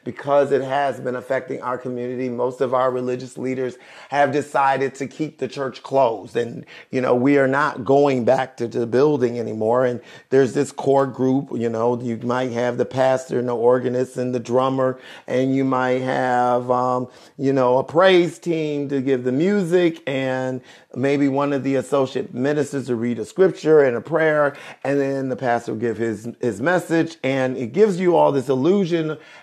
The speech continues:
as a live stream on YouTube and Facebook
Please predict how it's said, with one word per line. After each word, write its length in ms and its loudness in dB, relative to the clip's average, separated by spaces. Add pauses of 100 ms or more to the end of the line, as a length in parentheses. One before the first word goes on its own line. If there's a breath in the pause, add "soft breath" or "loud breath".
as 160 2
a 120 4
live 380 2
stream 380 -2
on 160 -2
YouTube 460 0
and 120 -6
Facebook 480 -2